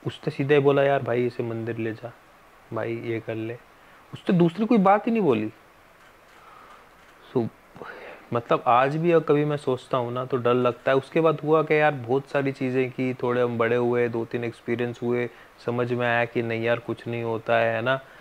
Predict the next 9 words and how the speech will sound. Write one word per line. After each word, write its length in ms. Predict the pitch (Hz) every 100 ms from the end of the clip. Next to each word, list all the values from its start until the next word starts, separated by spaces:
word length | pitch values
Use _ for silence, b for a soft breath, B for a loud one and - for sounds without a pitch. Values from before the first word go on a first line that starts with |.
| B B B
अलग-अलग 520 | 117 113 117 117 117 117
बंदों 360 | 113 113 113
के 360 | 113 117 117 113
अलग-अलग 500 | 110 113 113 113 113 -
चीज़ें 280 | - 110 120
हैं, 140 | 110
लेकिन 360 | 113 113 131 123
जिसके 280 | 117 - 131
साथ 180 | -